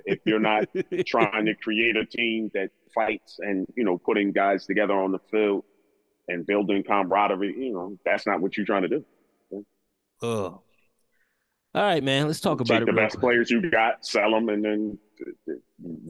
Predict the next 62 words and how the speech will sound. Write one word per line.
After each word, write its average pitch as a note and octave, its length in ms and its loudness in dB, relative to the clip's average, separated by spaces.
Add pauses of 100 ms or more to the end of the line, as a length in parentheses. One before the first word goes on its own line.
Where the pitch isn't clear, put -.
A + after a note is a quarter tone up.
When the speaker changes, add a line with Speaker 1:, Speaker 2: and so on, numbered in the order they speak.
Speaker 1:
get G#2 120 0
some G#2 120 2
Speaker 2:
See - 60 6
Speaker 1:
little G#2+ 40 4
Speaker 2:
what C3+ 120 2
you - 120 4
Speaker 1:
kids B2+ 120 0
in F2+ 100 -2
here F#2+ 180 2
and G2 140 -4
see A2 80 2
Speaker 2:
see G#2+ 60 6
Speaker 1:
if - 40 4
Speaker 2:
what - 120 2
Speaker 1:
that A#2+ 80 2
Speaker 2:
you, D3 120 2
Speaker 1:
works. C#3+ 120 2
Speaker 2:
yeah, C3 240 2
see, D3 260 0
Speaker 1:
Uh, B2 40 -4
Speaker 2:
see D3 220 -2
some A2+ 180 0
Speaker 1:
maybe. B2 140 4
Speaker 2:
more D3+ 160 2
unknown. C#3+ 640 -2
Yeah, D3+ 300 -14
right? F3 340 -8 (300)
Speaker 1:
Yeah, C#3 180 4
yeah, D#3 300 2
like, A2 200 -2
go C#3 120 2
with D#3+ 100 -2
the D3+ 140 0
unknown, D#3+ 440 -2
I G2+ 60 -10
guess. - 360 -8 (720)
I, A2+ 220 4
I B2+ 40 2
think C#3+ 200 2
I B2 120 4
Speaker 2:
<laughs> - 20 2
Speaker 1:
explained B2 380 -2
it B2 100 0
as B2 120 -2
well B2+ 220 2
as B2 80 -2
I A#2+ 120 0
could. D3+ 280 -6 (100)
Like, - 220 -8
the G2+ 120 0
Speaker 2:
Right. A2 220 4
Speaker 1:
idea G#2+ 200 0
of A2 80 -4
the G#2+ 120 -2
unknown A2 440 -2
makes G#2+ 240 -2
more G#2+ 200 -2
sense G#2+ 320 -6
at G2+ 140 -6
this G2 140 -4
juncture G2 500 -2
than F#2+ 320 -6